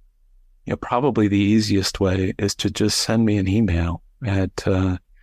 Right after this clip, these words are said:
jeff at j mun dot com. I mean, I am on Facebook and involved in some of the groups. So for friends on Facebook, you can send me a message. I do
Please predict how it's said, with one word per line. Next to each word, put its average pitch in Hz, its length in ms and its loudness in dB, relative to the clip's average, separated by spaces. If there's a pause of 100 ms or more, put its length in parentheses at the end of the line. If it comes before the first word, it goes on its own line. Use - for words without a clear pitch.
(440)
jeff 98 560 -2 (760)
at 95 220 -2
j 101 320 2
mun 95 520 2 (200)
dot - 320 -4
com. 90 480 -2 (840)
I 104 120 0
mean, 104 220 2
I 98 80 2
am 98 260 2
on 92 200 2
Facebook 92 680 -2
and 92 280 0
involved 90 500 0
in 90 100 -2
some 92 220 0
of 90 100 0
the 92 80 0
groups. 90 400 0
So 92 320 0
for 90 220 -2
friends 92 400 -2
on 87 100 2
Facebook, - 600 -4
you - 80 -4
can - 160 -4
send - 200 -4
me 95 80 0
a 90 80 0
message. - 640 -4 (1200)
I 95 100 0
do 98 560 0